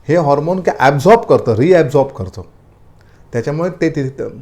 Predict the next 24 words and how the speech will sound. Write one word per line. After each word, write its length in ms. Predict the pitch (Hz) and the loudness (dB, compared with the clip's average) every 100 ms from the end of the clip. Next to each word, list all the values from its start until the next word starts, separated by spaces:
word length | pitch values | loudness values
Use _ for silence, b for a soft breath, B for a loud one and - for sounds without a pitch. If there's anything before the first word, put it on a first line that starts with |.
| - | -6
ते 120 | 147 | -4
तिकडचा 260 | 143 151 160 | -2 0 0
लॉससुद्धा 500 | 113 123 147 135 147 | 2 2 2 0 0
ब-, 100 | 165 165 | 0 -2
थांबवतं. 500 | 117 120 127 104 87 - - - _ _ _ _ - - | -4 2 2 0 -6 -14 -20 -20 _ _ _ _ -20 -4
का 80 | 123 | -2
जेणेकरून 720 | 107 135 196 208 135 139 170 | 2 4 4 4 4 2 0
का 100 | 143 | -2
आपल्या 200 | 127 139 | 0 0
रक्तातली 400 | 131 - 151 160 | 0 -2 -2 -2
ब-, 100 | 151 | -4
कॅल्शियमची 440 | 123 113 143 143 | -2 -2 -2 -6
पातळी 360 | 156 120 120 139 | -6 -6 -6 -4
वाढते. 440 | 151 110 92 - - - - - - - - - - - _ - - b b b - _ - - - | -2 -2 -4 -12 -20 -20 -20 -20 -20 -20 -20 -20 -20 -20 _ -20 -20 b b b -20 _ -20 -20 -2
का, 380 | 139 101 98 - | -2 -2 -8 -6
हा, 60 | 147 | -4
कारण 200 | 147 190 | 0 0
तुम्हाला 260 | 202 214 226 | 4 6 4
मी 60 | |
सांगितल्याप्रमाणे 680 | 220 160 202 214 202 202 196 | 4 2 4 2 2 2 2
ह्याला 220 | 180 196 | 2 2
म्हणजे 200 | 202 208 | 2 -2
एक, 100 | 202 | -2
हा, 180 | 180 | -6